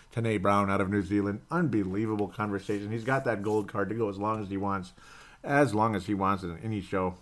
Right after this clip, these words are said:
Just love him. Vince Germano, you know what? Same thing.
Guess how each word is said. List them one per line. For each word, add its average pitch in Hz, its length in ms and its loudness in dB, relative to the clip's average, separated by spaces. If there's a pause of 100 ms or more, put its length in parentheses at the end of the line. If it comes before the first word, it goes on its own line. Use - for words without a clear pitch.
Just 113 200 -4
love 98 200 2
him. 95 160 -2 (300)
Vince 175 180 4
Germano, 175 420 6
you 135 120 4
know 175 120 4
what? 143 260 6
Same 156 300 2
thing. 127 360 0